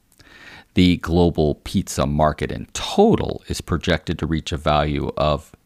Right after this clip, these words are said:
two hundred and thirty-three billion by twenty twenty-three. Ninety-three percent of Americans eat pizza at least once a month. Americans eat approximately a hundred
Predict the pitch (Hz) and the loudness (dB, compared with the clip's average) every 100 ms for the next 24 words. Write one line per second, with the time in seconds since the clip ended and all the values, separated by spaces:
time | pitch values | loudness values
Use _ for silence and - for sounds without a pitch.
0 | _ - 175 151 147 120 107 - 82 - | _ -2 0 2 0 0 -2 -2 -4 -2
1 | 101 90 78 - - - 196 196 92 85 | 0 0 -2 -8 -16 0 4 4 4 0
2 | 55 55 50 50 80 - - - - _ | 0 -4 -6 -6 -10 -12 -20 -20 -20 _
3 | - 76 - 76 - - - - - - | -2 -2 0 -2 -4 -4 -10 -10 -12 -2
4 | 117 135 127 113 _ _ _ _ _ _ | 2 4 2 -2 _ _ _ _ _ _
5 | _ _ 98 98 110 104 92 - 117 170 | _ _ 4 6 6 6 2 0 2 4
6 | 135 - 92 - 85 73 76 80 78 80 | 4 2 -2 0 0 0 0 2 4 2
7 | - 101 87 87 - 87 78 92 78 65 | 2 0 0 -4 -4 -4 -2 0 0 0
8 | 76 - 82 73 - 69 82 92 - - | -4 -4 -2 -2 -4 0 2 2 0 -12
9 | - _ _ _ _ _ _ _ _ - | -20 _ _ _ _ _ _ _ _ -4
10 | 76 78 76 80 73 71 76 - 78 - | 2 2 2 -2 -2 -2 -4 0 -2 -2
11 | 71 80 - - 92 82 | -4 -4 -2 0 2 2